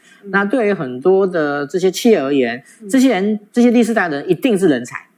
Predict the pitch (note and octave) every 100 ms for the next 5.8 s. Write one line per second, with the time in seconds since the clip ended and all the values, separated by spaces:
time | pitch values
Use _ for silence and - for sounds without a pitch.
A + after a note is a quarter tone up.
0 | _ A#3+ A3 G3+ F#3+ F#3 F3+ F3 F3 D#3+
1 | D#3+ D4 C4+ D#4 B3+ B2 C3 F#3+ - B3
2 | E3+ D#3+ C3+ C#3 C3+ A#2+ A#2 - F#3 F#3
3 | E3 D3+ - - F#3+ D#3+ D3 D3 F3 C#3
4 | D#3 G#2 A2+ A#2+ A#2 G2+ A2 G#2 - _
5 | _ _ - _ - F4 G4+